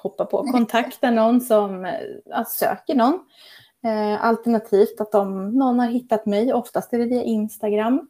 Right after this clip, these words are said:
eh, eller via min hemsida. Sen får man, eh,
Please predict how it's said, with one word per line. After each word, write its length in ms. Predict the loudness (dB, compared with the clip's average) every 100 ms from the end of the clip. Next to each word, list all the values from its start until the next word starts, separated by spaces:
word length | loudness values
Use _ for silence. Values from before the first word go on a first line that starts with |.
| _
eh, 520 | -6 -4 -6 -8 -6 -6
eller 160 | -2 0
via 180 | 0
min 140 | 0 -4
hemsida. 460 | -6 -8 -6 -6 -6 _ _ _ _ _ _ _ _ _ _ -20 -20 -20 _ _ -12
Sen 340 | -6 -4 -4 -2
får 260 | 2 4
man, 540 | 6 6 4 6 6 6
eh, 440 | 4 2 2 0